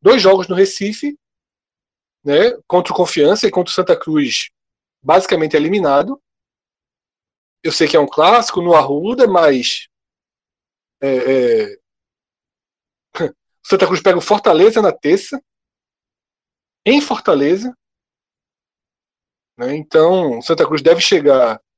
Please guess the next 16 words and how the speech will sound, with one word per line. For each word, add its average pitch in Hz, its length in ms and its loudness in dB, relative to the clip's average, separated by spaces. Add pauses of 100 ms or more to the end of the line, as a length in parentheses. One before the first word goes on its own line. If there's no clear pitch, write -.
(600)
talvez, 165 320 2
talvez 262 460 2
até 262 280 0
matematicamente 180 720 -2
eliminado, 156 560 -4
não 151 220 0
olhei, 143 340 2
não 143 120 -2
olhei 135 300 2
ainda 135 260 -2
a - 20 -2
tabela 123 320 -2
depois 127 240 -6
do 127 80 -8
final 123 260 -4
das, - 240 -6